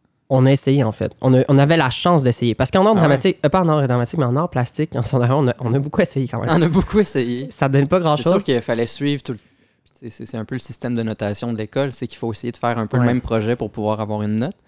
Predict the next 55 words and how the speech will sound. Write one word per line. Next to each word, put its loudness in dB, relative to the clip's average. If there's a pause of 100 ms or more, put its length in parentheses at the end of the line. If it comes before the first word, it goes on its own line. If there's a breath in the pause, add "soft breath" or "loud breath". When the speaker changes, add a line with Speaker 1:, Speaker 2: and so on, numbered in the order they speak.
(220)
Speaker 1:
Ouais. -6
Speaker 2:
Tandis -8
que -8 (1200)
tu -6
sais, 0
écrire -4
notre -4
monologue, 0
on -4
pouvait -4
parler -4
de -4
n'importe -8
quoi. -12
Tu -20 (400)
sais, -12
ça -4
pouvait -4
être -2
Speaker 1:
Ouais. 0
Speaker 2:
triste, -2
ça -2
pouvait -4
être -8
drôle, 0
ça -14
pouvait -12
être -10
un -10
peu -12
les -10
deux, -4
ça -10
pouvait -10
être, -12
euh, -4
quelque -16
chose -8
de -6
très -6
personnel, 0
ça -6
pouvait -4
être -8
quelque -6
chose -6
de -10 (260)
vraiment -2
loin -2
de -4
nous, -4
quelque -14
chose -6
d'actualité, -6
puis -12